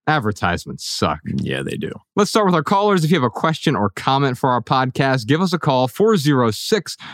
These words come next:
Speaker 1: two one nine, seven eight three nine, or just email a voice memo from your phone to podcast at the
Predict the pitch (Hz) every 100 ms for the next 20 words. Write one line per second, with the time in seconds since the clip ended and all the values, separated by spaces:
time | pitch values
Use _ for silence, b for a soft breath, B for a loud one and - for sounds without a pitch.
0 | B - - 262 226 180 131 117 117 B
1 | B - 202 185 185 165 - 180 180 165
2 | 160 156 - 156 156 190 - 214 214 208
3 | 160 139 120 202 196 170 135 104 147 147
4 | 139 - 180 113 85 B B - - 165
5 | 190 - 85 76 - 135 - B B -